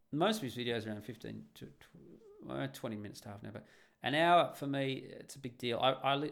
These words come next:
I, I watched the whole thing. The, the question that came in was from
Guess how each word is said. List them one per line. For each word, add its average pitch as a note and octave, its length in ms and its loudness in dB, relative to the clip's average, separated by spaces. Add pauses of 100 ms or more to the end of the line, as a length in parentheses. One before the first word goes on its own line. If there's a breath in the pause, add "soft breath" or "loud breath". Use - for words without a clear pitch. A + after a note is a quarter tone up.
(120)
I, B2+ 140 2 (140)
I B2+ 60 2
watched B2 300 -2
the A#2+ 80 0
whole C#3 200 2
thing. A#2 280 -10 (2250 soft breath)
The, B2+ 680 6 (640)
the D3 80 0
question F#3+ 380 4
that D#3 100 -4
came D#3 260 0
in D3 200 -2
was C3 480 0 (160)
from B2 260 -10